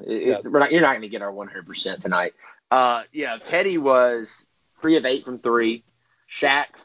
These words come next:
Speaker 1: five of nine. But Alabama only shoots overall twenty-nine percent from three, which is below their season average. Um, but we're able to limit Auburn's three-point shooting. Um, the, one thing that's kinda concerning, I feel like, was the rebounding.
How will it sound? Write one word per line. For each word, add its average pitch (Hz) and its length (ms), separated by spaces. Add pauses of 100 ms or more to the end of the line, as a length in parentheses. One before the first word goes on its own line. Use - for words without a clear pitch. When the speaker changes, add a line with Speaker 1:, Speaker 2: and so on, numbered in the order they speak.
(120)
Speaker 1:
five 131 240
of 104 160
nine. 113 300
But 131 100
Alabama 220 280
only 202 180
shoots - 260
overall 165 540
twenty-nine 147 500
percent 117 300
from 101 100
three, 131 160
which 104 180
is 107 140
below 123 500
their 101 140
season 110 340
average. 101 520 (400)
Um, 107 280
but 123 200
we're 139 140
able 156 160
to 143 200
limit 127 300
Auburn's 120 420
three-point 113 480
shooting. 107 600 (220)
Um, 98 600 (420)
the, - 140 (840)
one 208 240
thing 247 120
that's - 140
kinda 165 240
concerning, 156 500
I 135 60
feel 156 200
like, 147 200
was 117 120
the 107 100
rebounding. 143 640